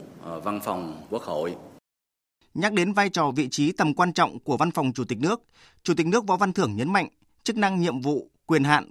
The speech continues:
Speaker 2: của Chủ tịch nước theo quy định của Hiến pháp là rất hệ trọng, cả trong công tác đối nội và đối ngoại. Điều đó đòi hỏi phải quán triệt đầy đủ cương lĩnh, hiến pháp, nghị quyết Đại hội Đảng toàn quốc lần thứ mười ba,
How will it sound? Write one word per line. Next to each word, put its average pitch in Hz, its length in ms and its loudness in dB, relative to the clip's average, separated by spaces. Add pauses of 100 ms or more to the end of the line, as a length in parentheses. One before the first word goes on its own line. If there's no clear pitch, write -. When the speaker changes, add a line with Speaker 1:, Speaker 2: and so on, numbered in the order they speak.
(140)
Speaker 2:
của 127 260 2
Chủ 120 100 -4
tịch 123 140 -2
nước 208 220 2 (280)
theo 190 160 2
quy 185 140 0
định 170 200 0
của 131 140 -2
Hiến 120 180 0
pháp 185 260 2 (200)
là 123 120 4
rất 202 120 -2
hệ 160 140 -2
trọng, 131 200 2 (480)
cả 131 200 6
trong 180 160 -4
công 185 140 0
tác 214 260 2
đối 156 160 0
nội 208 300 0
và 127 60 -2
đối 131 140 2
ngoại. 185 260 4 (800)
Điều 170 160 2
đó 160 240 8
đòi 180 200 2
hỏi 147 300 4
phải 123 100 -2
quán 139 180 -2
triệt - 200 -2
đầy 156 200 2
đủ 139 200 2
cương 190 260 0
lĩnh, 160 220 0 (100)
hiến 175 220 0
pháp, 240 220 -2 (240)
nghị 156 140 2
quyết 233 300 -2
Đại 131 140 -4
hội 127 120 0
Đảng 117 220 2
toàn 135 240 0
quốc 214 180 2
lần 131 140 0
thứ 175 80 -4
mười 160 120 0
ba, 156 260 4